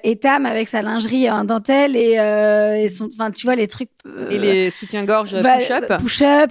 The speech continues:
Speaker 1: Enfin, tu vois, euh, la nuisette rouge.
Speaker 2: Mm.
Speaker 1: Bah, moi, j'ai
Speaker 2: Mm.
Speaker 1: ça en tête, alors que, euh, c'est pas du tout ça, hein. Mais, hum, donc, sexy, euh, non, je, je, je sais pas
Speaker 2: Donc,
Speaker 1: trop
Speaker 2: qu'est-ce
Speaker 1: quoi
Speaker 2: qui peut rendre une femme, euh, euh, désirable, on va dire ? La tenue, euh,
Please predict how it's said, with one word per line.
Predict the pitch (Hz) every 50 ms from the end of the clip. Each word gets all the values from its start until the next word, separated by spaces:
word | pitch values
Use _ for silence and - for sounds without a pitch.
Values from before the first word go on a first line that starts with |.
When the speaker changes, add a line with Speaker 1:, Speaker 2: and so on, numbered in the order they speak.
| - -
Speaker 1:
Enfin, | - 262 262
tu | - - 277
vois, | 269 294 302 285 285 - -
euh, | 240 233 240 240 240 240 240 233 233 240 240 233 233 233 226 233 233 226 220 226 226 220 226 220 226 233 226
la | 233 233
nuisette | 240 240 240 220 247 226 -
rouge. | - - 285 294 311 294 240 226
Speaker 2:
Mm. | 190
Speaker 1:
Bah, | 190 226 - -
moi, | 233 254
j'ai | 269 262 254
Speaker 2:
Mm. |
Speaker 1:
ça | 202 208 311 311 285
en | 269
tête, | - 277 240 -
alors | - 196 185 -
que, | - 196
euh, | 196 196 190 185 190 196 190
c'est | 190 202 202
pas | 196 202 196
du | 190 208 208
tout | - 247 233 214 208
ça, | - - -
hein. | 240 233 240 - - - - - - - -
Mais, | 226 220 226 220 214 220
hum, | 220 214 220 220 214 214 226 226 233 - -
donc, | 202 208 208 -
sexy, | - 262 247 - - - - 294 302 294
euh, | 240 220 202 - 208 208 - - - - - - -
non, | 208 202 220
je, | 233 220 180 185 247 -
je, | - 208 - - - - - - - - -
je | 202 202
sais | 185 185 - 208 208 196
pas | - 233
Speaker 2:
Donc, | 202 220
Speaker 1:
trop | 226 240
Speaker 2:
qu'est-ce | 269 240 233
Speaker 1:
quoi | -
Speaker 2:
qui | - - 294
peut | - - 294 277
rendre | 254 254 262 277 233
une | 220 208 202
femme, | - - - 208 214 233 220 196
euh, | 180 170 165 165 160 _ _ - - - - _ _ _ - -
euh, | 170 123 101 104 107 120 120 160 - - - - - - - - - - -
désirable, | 185 196 240 240 226 233 247 214 208 180 170 160 165
on | 160
va | 156 160 156
dire ? | 156 156 151 151 _ _ _ _ _ _ _ _ _ _ _ -
La | 180 190 190
tenue, | - - 247 240 233 233 233 233 233 233
euh, | 220 185 170